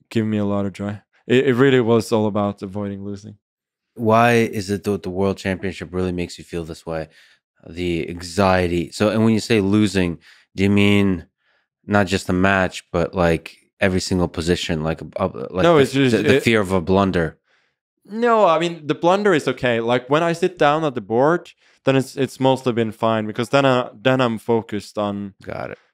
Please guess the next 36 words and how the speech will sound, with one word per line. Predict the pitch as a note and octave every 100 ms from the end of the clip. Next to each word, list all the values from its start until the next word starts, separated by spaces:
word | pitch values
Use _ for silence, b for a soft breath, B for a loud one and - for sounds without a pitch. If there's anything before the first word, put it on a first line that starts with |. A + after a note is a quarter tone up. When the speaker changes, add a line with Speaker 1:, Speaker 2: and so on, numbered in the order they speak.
| _
Speaker 1:
then | - C3 D#3
I'm | C#3
focused | C#3 B2+ A#2 A2
on |
the | G#2+
game, | G2 A2+ A2+ G#2 -
and | A#2 B2
I |
know, | C3 D#3
I | C3+ B2
know | C#3
that | C3+ A#2+
I | A2
can | G#2
play | A2 A2+
the | G#2
game. | A2 A2 G#2 B B
It's | - B2+
a | -
time, | C#3+ D#3 D3+ C3+
like, | A#2
in | - B2 A#2+
between, | A2+ - B2+ B2 A#2+ A2
like, | G#2+ G#2
knowing | A#2 C3 C#3+ C3 A2
that, | A2+ A2 - - b b b b
you | B2+
know, | A#2+ A2+ A2+ _ b b b b _ _ _
I | A#2
feel | - D3+
like | C#3 A#2+
losing | B2 A2 A2
is | G2
not | G#2+ G#2+
an | G2+
option, | G2 - - F#2+